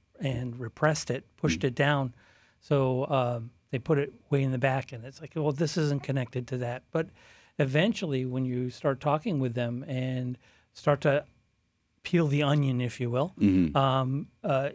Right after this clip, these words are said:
Speaker 1: you get down and down into those layers, and you, you figure out, here's the sensitive spot.
Speaker 2: Right.
Speaker 1: And that opens up a whole, uh, uh, set of issues that they can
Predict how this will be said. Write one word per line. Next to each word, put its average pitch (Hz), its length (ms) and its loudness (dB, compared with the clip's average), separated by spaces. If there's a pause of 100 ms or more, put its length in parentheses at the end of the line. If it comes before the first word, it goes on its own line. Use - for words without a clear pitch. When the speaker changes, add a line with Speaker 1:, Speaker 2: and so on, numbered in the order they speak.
Speaker 1:
you 147 140 0
get 147 280 0
down 147 280 0
and 135 140 0
down 143 240 0
into 135 200 -4
those 127 300 -4
layers, 143 460 0
and 127 180 -4
you, 123 260 -6
you 131 140 -4
figure 127 300 -4
out, 123 200 -2 (120)
here's 151 340 0
the 127 120 -2
sensitive 127 520 -2
spot. - 360 -10 (320)
Speaker 2:
Right. 85 280 0 (1120)
Speaker 1:
And 147 120 6
that 151 120 6
opens 143 320 2
up 135 160 -2
a 135 40 -14
whole, 147 480 2 (340)
uh, 123 220 -10 (420)
uh, 143 60 -10 (720)
set 151 200 0
of 123 100 0
issues 143 540 2
that 127 180 -2
they 135 140 2
can 127 320 -2